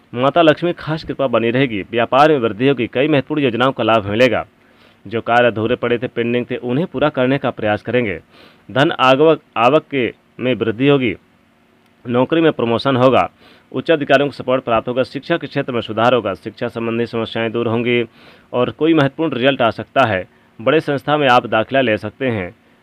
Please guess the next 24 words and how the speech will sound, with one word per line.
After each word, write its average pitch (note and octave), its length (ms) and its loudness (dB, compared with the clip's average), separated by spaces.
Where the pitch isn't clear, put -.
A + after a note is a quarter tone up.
और A2+ 180 0
इसमें A#2+ 300 -6
उच्च - 220 -10
शिक्षा D3 320 -6
की D3 120 -8
डिग्री B2 320 -2
है A#2+ 140 0
तो G#2+ 100 -10
विदेश G#2 340 -4
की B2+ 100 -4
यात्राएं A#2+ 320 0
कर A2+ 140 -2
सकते - 300 -10
हैं। F#2+ 260 -6
विदेश A#2+ 360 0
में D#3 100 -2
बड़े C#3+ 160 2
संस्था C#3+ 340 2
में C3+ 120 4
आप B2 220 4
प्रवेश B2 280 0
कर A2+ 120 -2
सकते B2 340 -6
हैं। F#2 280 -4